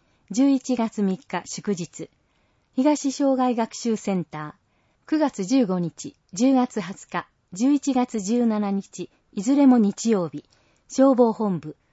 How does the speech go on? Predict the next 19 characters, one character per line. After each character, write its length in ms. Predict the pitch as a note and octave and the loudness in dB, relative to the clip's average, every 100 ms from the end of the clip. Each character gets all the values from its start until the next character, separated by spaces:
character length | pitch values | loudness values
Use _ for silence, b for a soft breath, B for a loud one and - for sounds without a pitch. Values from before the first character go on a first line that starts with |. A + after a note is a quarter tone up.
| _ - | _ -10
い 80 | G#3+ | -4
ず 140 | D4 | 0
れ 100 | C#4+ | 2
も 200 | B3 B3 b b G#3 | 2 0 b b -2
午 160 | C#4+ D4 | 0 2
前 180 | A#3+ G#3 | 0 -2
九 140 | C#4 | -4
時 140 | A3+ | -6
三 260 | G#3 C4 C4+ | -4 0 2
十 140 | B3+ | 0
分 260 | B3+ F#3 F3 | -4 -6 -8
か 140 | E3 | -8
ら 140 | D#3+ - _ _ _ - | -12 -16 _ _ _ -2
午 120 | B3 | 0
後 160 | A#3+ F#3+ | 2 2
零 200 | C4+ C4+ | 2 0
時 140 | F3 | -4
三 280 | - F#3+ G#3 | -4 0 0
十 140 | F3+ | -2